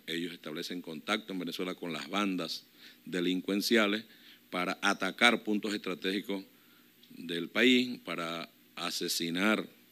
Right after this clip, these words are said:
a líderes dirigentes de la revolución, para hacerle daño a nuestro pueblo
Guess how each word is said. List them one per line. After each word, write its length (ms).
a 120
líderes 600
dirigentes 680
de 100
la 120
revolución, 680
para 200
hacerle 380
daño 440
a 140
nuestro 400
pueblo 500